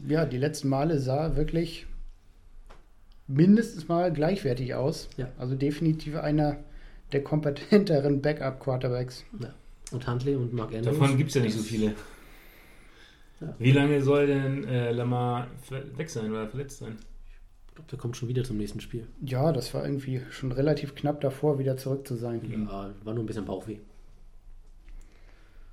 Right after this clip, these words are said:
Speaker 2: Und die Huntley-Andrews-Kombo, die hat richtig gut funktioniert.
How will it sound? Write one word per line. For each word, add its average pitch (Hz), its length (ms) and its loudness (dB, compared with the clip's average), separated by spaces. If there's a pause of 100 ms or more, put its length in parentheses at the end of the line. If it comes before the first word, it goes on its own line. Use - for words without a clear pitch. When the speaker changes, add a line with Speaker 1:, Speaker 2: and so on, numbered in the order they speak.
(200)
Speaker 2:
Und 135 100 0
die 120 100 2
Huntley-Andrews-Kombo, 139 880 0
die 117 120 -2
hat - 100 -4
richtig - 260 -8
gut 160 100 -8
funktioniert. 185 420 -10